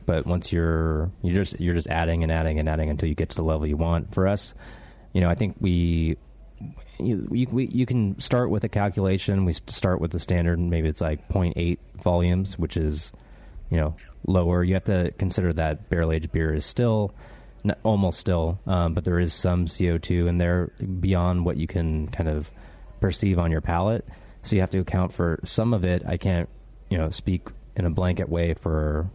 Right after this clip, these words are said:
you know, all barrel-aged beer is gonna be, you know, this volume of C O two. But at the end of the day, what we just ended up doing is shooting the middle, uh, with our sugar addition. Um, I think we started off, uh, on the lower end,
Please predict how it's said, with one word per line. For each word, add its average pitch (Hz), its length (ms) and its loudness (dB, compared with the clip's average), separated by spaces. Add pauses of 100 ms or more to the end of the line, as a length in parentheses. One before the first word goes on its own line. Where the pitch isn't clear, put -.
you 82 60 0
know, 80 80 2
all 90 360 0
barrel-aged 80 480 0
beer 76 240 2
is 73 120 0
gonna 80 180 0
be, 73 380 -2
you 82 80 -2
know, 73 140 -4 (180)
this 80 260 -4
volume 76 400 -2
of 73 100 -6
C 80 200 -2
O 76 40 0
two. 82 320 0 (640)
But 90 120 2
at 95 120 2
the 107 80 2
end 110 100 4
of 98 100 4
the 90 60 2
day, 87 80 4
what 85 200 0
we 85 180 0
just 82 220 -4
ended 101 200 2
up 80 100 -2
doing 82 300 2
is 76 420 -2
shooting 98 380 2
the 92 60 4
middle, 82 440 0 (720)
uh, 80 300 0
with 80 160 -2
our 78 200 2
sugar 117 300 0
addition. 123 440 0 (520)
Um, 82 640 2 (220)
I 92 60 0
think 98 160 2
we 95 100 0
started 90 420 0
off, 82 440 -2 (360)
uh, 78 260 0
on 85 120 2
the 80 80 2
lower 90 280 2
end, 113 200 0